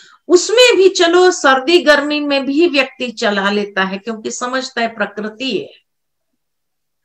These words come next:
लाभ हानि के समय भी व्यक्ति balance state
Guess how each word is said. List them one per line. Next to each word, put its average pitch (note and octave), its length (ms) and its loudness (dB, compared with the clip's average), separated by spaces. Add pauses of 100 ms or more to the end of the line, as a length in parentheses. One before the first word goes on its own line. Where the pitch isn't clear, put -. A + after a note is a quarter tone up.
(340)
लाभ D#4 380 4
हानि D#4+ 320 2
के D#4+ 200 0
समय C#4 460 -2
भी A#3+ 380 4
व्यक्ति C#4+ 400 -4
balance A3 460 -2
state F#3+ 340 -8